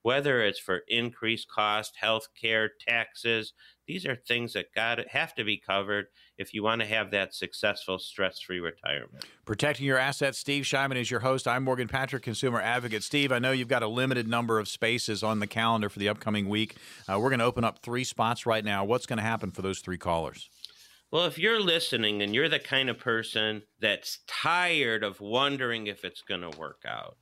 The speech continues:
Speaker 1: you're not the kind of person that needs to hit that grand slam with your, uh, investments. That's what my dad was. He lost a ton of money. But if you're saying,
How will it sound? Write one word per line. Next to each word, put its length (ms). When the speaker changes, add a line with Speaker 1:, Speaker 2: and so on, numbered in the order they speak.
Speaker 1:
you're 180
not 320
the 80
kind 340
of 120
person 460
that 180
needs 240
to 120
hit 380
that 280
grand 500
slam 560
with 200
your, 380
uh, 280
investments. 920
That's 240
what 160
my 160
dad 420
was. 460
He 180
lost 460
a 60
ton 340
of 80
money. 420
But 140
if 160
you're 200
saying, 500